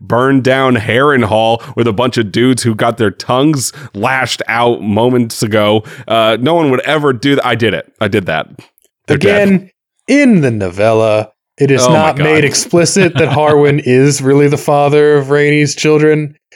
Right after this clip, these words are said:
Speaker 2: That's just, like, a rumor that a lot of people are saying if they're against her. And so the show just bought into that and presented it as fact. Uh, another interesting decision that they made there.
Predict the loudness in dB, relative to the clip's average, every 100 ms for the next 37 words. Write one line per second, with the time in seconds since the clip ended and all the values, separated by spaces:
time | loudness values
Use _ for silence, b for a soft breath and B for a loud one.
0 | b -2 -2 -4 -4 -2 -2 -4 -2 0
1 | 0 -4 -6 -4 -2 -4 -6 -2 0 0
2 | -2 -2 -2 -2 -2 -4 -6 -6 -6 -4
3 | -4 -4 -6 -6 -4 -4 -4 -6 -6 -6
4 | -4 -6 B B B -10 -8 -4 -2 -2
5 | -4 -2 0 2 0 -2 -2 0 0 0
6 | 0 0 0 -2 -2 -2 0 0 2 0
7 | -2 _ b -4 -4 0 0 0 -4 -16
8 | _ _ _ _ -4 0 2 2 0 0
9 | 2 0 0 -4 -2 -2 -2 -4 -2 -2
10 | -2 -6 -6 -4 -2 -2 -2 -2 -2 -4